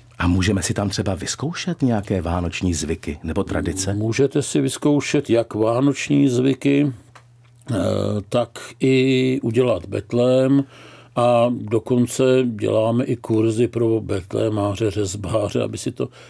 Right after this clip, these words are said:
Speaker 2: ty lidi opravdu mohli přinést domů, to, co chtějí.
Speaker 1: A na závěr chystáte pro návštěvníky i nějaký, řekněme, program?
Speaker 2: Eh, máme program přesně v tom, že se můžou podívat, jak vypadá takový vytváření betlému,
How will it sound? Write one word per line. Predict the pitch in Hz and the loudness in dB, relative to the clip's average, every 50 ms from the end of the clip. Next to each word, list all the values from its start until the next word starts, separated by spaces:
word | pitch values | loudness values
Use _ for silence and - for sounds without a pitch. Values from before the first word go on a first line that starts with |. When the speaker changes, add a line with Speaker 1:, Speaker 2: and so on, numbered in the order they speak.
| - - - | -12 -6 -2
Speaker 2:
ty | 113 | 0
lidi | 107 110 110 113 | 0 2 2 2
opravdu | 107 98 - - 101 104 104 107 107 | 0 0 0 0 -2 0 0 0 -2
mohli | 98 95 85 98 104 | -2 -4 -4 -6 -8
přinést | - - - - 101 104 101 98 - | -8 -8 -8 -6 -4 -4 -6 -6 -8
domů, | 123 87 98 92 90 92 98 101 101 - | -8 -8 -8 -8 -6 -6 -6 -8 -10 -10
to, | - 98 98 | -12 -12 -12
co | 90 - - - | -12 -14 -16 -16
chtějí. | - - - - - 101 101 95 - _ - - - - - - | -16 -16 -16 -16 -14 -14 -16 -18 -20 _ -20 -20 -20 -18 -12 -8
Speaker 1:
A | - - 76 | -8 -6 -4
na | 82 82 | -4 -4
závěr | 78 92 98 95 95 104 95 | -2 -2 -2 0 0 -2 -2
chystáte | 87 - 95 - - 95 95 - 107 | -4 -4 -6 -4 -4 -4 -4 -4 -4
pro | - - 92 | -2 -2 0
návštěvníky | 95 95 92 90 - - - - 95 92 90 90 - 95 | 0 0 -2 -4 -6 -6 -6 -2 -2 -2 -2 -2 -4 -6
i | - 110 | -4 -2
nějaký, | 98 98 95 90 90 90 - 101 95 92 82 - - - _ _ _ _ _ _ _ - | 0 0 0 -2 -4 -6 -6 -6 -4 -4 -4 -6 -10 -18 _ _ _ _ _ _ _ -12
řekněme, | - - - 104 92 90 90 | -12 -10 -6 -4 -4 -4 -4
program? | - - 87 - - 87 87 95 131 156 160 - _ _ _ _ - - - - - - - - - - - - - - - - | -6 -6 -8 -6 -4 -4 -4 -2 -4 -4 -6 -10 _ _ _ _ -20 -20 -20 -20 -20 -20 -20 -20 -20 -20 -20 -20 -20 -18 -10 -8
Speaker 2:
Eh, | 95 90 85 82 | -6 -4 -4 -2
máme | 82 98 107 113 123 139 143 143 | -2 -2 0 0 2 2 2 0
program | - 139 139 135 135 139 143 143 139 143 139 143 143 143 147 151 143 | 0 0 0 2 2 2 2 4 4 4 4 4 4 2 2 0 -2
přesně | - - 139 127 - - 147 135 | -4 -4 -4 -4 -2 0 0 0
v | - | 0
tom, | - - 127 123 117 | -2 -2 -2 -2 0
že | 98 135 135 135 131 | 0 0 0 0 -2
se | - - - 131 | -4 -6 -4 -2
můžou | 123 120 117 - 123 98 | -2 -2 0 0 -2 -2
podívat, | - - 85 82 82 101 107 113 117 117 - - | -4 -8 -10 -8 -6 -4 -2 -2 -2 -2 -2 -4
jak | 110 98 - - - 120 104 64 90 | -6 -6 -6 -8 -6 -6 -4 -4 -4
vypadá | 98 101 98 - 113 107 107 110 110 110 110 | -4 -6 -6 -6 -6 -4 -2 -2 -2 -2 -4
takový | - - - - 123 104 90 | -6 -8 -8 -6 -4 -4 -4
vytváření | 92 92 - 107 104 101 104 107 95 113 113 117 123 123 | -6 -8 -6 -6 -4 -2 -2 -2 -2 -2 -2 -2 0 -2
betlému, | 110 117 107 - - 117 117 120 120 123 123 127 131 131 131 | -2 -2 -4 -4 -4 -4 -2 -2 -2 0 0 0 0 0 -2